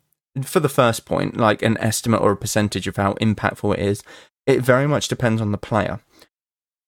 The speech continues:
Now, I play with a couple of people who, one uses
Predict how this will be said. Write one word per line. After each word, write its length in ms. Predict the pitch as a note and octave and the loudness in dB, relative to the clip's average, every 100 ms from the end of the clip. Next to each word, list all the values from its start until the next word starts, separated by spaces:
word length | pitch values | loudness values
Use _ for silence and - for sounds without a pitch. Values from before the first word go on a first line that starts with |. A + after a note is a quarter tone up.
| _ _ | _ _
Now, 480 | G#2+ B2 A#2+ A#2 A#2 | -4 2 4 4 4
I 140 | - A2 | 2 0
play 240 | C3 A#2+ | 2 2
with 320 | A#2 A2+ G#2+ | 4 2 0
a 140 | - - | -4 -6
couple 180 | G#2+ | -8
of 60 | - | -4
people 560 | A#2+ G#2+ A2+ G#2+ G#2 G#2+ A2 | -2 0 0 0 2 0 0
who, 560 | A2+ A2+ A2 G#2+ G#2+ - | 2 4 2 2 0 2
one 400 | A#2+ B2 B2+ A#2 G#2+ | 2 2 2 0 0
uses 600 | A#2 A2 A2 G2+ - - | -2 -2 -2 -4 -4 -8